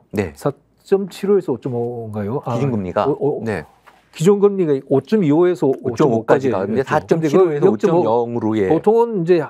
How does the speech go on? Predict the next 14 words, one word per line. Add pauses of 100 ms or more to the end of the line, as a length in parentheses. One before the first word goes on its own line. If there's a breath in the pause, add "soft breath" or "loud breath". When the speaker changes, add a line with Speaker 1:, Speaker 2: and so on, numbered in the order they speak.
(160)
Speaker 2:
이게 (480 soft breath)
에프오엠씨
그
공개시장위원회에서 (340)
바꿀
때
한 (460 loud breath)
영점이오
정도
이렇게
Speaker 1:
네.
Speaker 2:
바꾸는
게
일반적인데